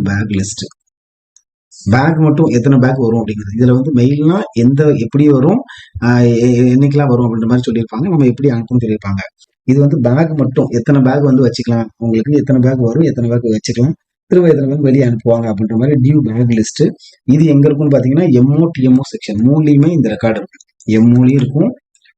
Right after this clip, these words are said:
டி எம் ஓ-லயும் இருக்கும், செக்ஷன்லயும் இருக்கும். ஓகே, இது எல்லாமே பாத்தீங்கன்னா நம்ம வந்து ரெக்கார்ட்ஸ், அந்த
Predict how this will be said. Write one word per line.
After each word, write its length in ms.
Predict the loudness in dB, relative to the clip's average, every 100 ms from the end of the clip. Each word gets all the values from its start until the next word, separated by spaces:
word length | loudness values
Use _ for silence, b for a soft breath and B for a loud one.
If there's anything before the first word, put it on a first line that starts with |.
| _ -4
டி 140 | 0 2
எம் 160 | 2
ஓ-லயும் 220 | 2 0
இருக்கும், 260 | -2 -4 -6 -8 -18 -4
செக்ஷன்லயும் 580 | -4 0 0 2 0
இருக்கும். 240 | -2 -10 -16 _ _ _ _ _ -20 -20 -20 _ _ B B -8
ஓகே, 200 | -4 -2 -4 -10 _ -4
இது 160 | 0 2
எல்லாமே 280 | 2 2 0
பாத்தீங்கன்னா 400 | 0 0 0 0
நம்ம 180 | 2 2
வந்து 180 | 2 -2 -2
ரெக்கார்ட்ஸ், 380 | -4 -2 -2 -4
அந்த 160 | -6